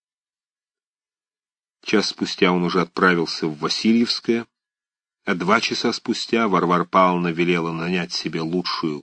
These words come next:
карету в городе, надела простую соломенную шляпу с черным вуалем и скромную мантилью, поручила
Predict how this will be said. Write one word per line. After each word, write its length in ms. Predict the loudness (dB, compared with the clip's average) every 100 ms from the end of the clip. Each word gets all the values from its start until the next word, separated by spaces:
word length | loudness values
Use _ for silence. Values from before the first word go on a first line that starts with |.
| -10
карету 440 | -6 0 0 0
в 100 | -2
городе, 480 | 2 4 2 -2 -8 _ _ _ _ _ _ 0
надела 340 | 4 4 2
простую 560 | -2 -6 -8 -6 -6 -4
соломенную 580 | -6 -8 -10 -12 -10 -6
шляпу 460 | -4 -2 -4 -6
с 40 | -10
черным 500 | -6 -4 -6 -10 -10
вуалем 540 | -2 4 4 4 2
и 40 | -2
скромную 640 | -4 -4 -4 -4 -8 -10
мантилью, 720 | -10 -10 0 4 4 2 -8 _ _ _ _ _ _ _ _ _ _ _ _ _ _ _ _ _ _ _
поручила 640 | 4 6 6 6 6 4